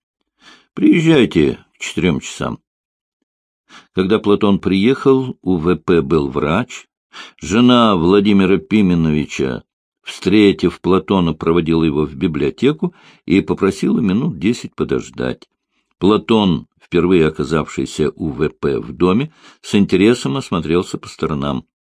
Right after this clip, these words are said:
Такой подборки литературы по основной тематике института он не видел даже в институтской библиотеке.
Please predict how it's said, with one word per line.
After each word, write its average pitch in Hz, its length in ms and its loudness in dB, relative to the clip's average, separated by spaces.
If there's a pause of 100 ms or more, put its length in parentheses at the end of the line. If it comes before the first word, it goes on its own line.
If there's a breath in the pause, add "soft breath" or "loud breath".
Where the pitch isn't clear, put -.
(800)
Такой - 680 -6
подборки 82 760 -4
литературы 71 840 -6
по - 180 -8
основной 80 440 -4
тематике 78 520 -8
института - 680 -6
он 85 140 0
не 90 120 2
видел 123 300 2
даже 131 460 0 (200 soft breath)
в 87 140 0
институтской 113 760 -2
библиотеке. 107 680 -8